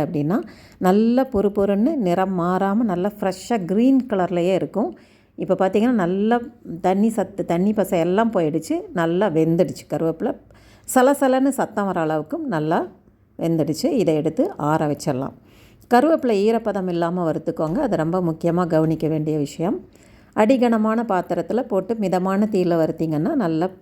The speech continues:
பொறுபொறுன்னு வறுபட்டுரும். இப்போ இது எல்லாத்தையுமே ஆற வச்சுக்கலாம். கருவேப்பிலை இதெல்லாம் தனித்தனியா ஆ-, வறுத்தோம் இல்லையா? எல்லாத்தையும்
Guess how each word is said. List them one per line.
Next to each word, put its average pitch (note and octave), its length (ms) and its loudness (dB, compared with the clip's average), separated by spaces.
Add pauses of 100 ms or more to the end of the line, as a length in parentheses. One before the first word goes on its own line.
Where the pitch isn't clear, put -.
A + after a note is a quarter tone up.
(120)
பொறுபொறுன்னு F3 600 0
வறுபட்டுரும். C#3+ 640 -2 (1080)
இப்போ B3 120 4
இது B3+ 120 6 (100)
எல்லாத்தையுமே B3+ 600 2 (240)
ஆற F#3 200 2
வச்சுக்கலாம். - 420 -8 (200)
கருவேப்பிலை F#3+ 840 0
இதெல்லாம் E3 400 2
தனித்தனியா E3+ 600 0
ஆ-, E3+ 160 -2 (180)
வறுத்தோம் F3+ 360 2
இல்லையா? F#3 180 2 (140)
எல்லாத்தையும் E3 360 -2